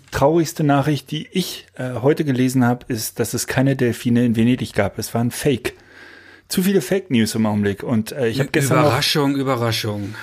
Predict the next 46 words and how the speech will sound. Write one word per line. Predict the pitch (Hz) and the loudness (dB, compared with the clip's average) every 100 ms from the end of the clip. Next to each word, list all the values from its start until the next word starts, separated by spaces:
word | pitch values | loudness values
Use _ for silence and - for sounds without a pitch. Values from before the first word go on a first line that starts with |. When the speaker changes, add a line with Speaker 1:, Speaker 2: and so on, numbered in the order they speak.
| - 160 | -4 -4
Speaker 2:
<laughs> | - - - | -8 -10 0
Speaker 1:
Ja, | - 135 | 2 4
es | 160 240 - | 2 -2 -6
klang | - 151 175 | -2 0 0
alles | 180 151 156 | 0 0 0
so | - | 0
schön, | 143 151 156 | 0 0 0
weißt | 151 139 | 0 0
du, | |
hier | 135 139 | -2 -2
kommen, | 139 147 143 147 | 0 2 2 0
äh, | 160 131 | 0 0
irgendwie | 139 151 117 127 127 120 123 - | 0 0 -2 0 0 -2 -10 -6
die | 120 | 0
Wildschweine | 143 151 - 135 135 151 | 0 0 0 2 2 2
in | 135 | 0
die | 123 | 0
Stadt | - 135 - | -2 -2 -4
zurück | 123 117 127 - | -4 -2 -4 -4
und, | 135 110 107 - | 0 0 0 -4
äh, | 107 104 107 - | -4 -4 -6 -8
waren | 104 104 | -6 -4
ja | 104 | 0
vorher | 113 107 | 2 2
schon | 101 101 | 0 -2
da. | 98 104 | 0 0
Speaker 2:
Hast | 117 | 0
Speaker 1:
Und | 113 | 0
Speaker 2:
du | 131 | 2
Speaker 1:
ich | 127 | 2
Speaker 2:
wirklich | 147 175 | 4 4
Speaker 1:
dachte | 147 | 4
Speaker 2:
gedacht, | 160 - | 2 0
die | 147 | 0
Delfine | 139 117 - 170 202 | 0 -2 0 0 0
schw-, | - - 180 151 | -4 0 0 0
schwimmen | - 170 | -2 0
durch | 156 127 | 0 0
Venedig? | 127 120 175 277 | 0 0 0 -2
Speaker 1:
Ja, | 180 240 | -2 -2
ich | 151 | -2
hab | 143 | -6
das | 175 | -6
gedacht, | - 165 104 - | -2 -2 -2 -6
tatsächlich, | 117 113 98 95 | -8 -6 -8 -8
ja. | 107 | -8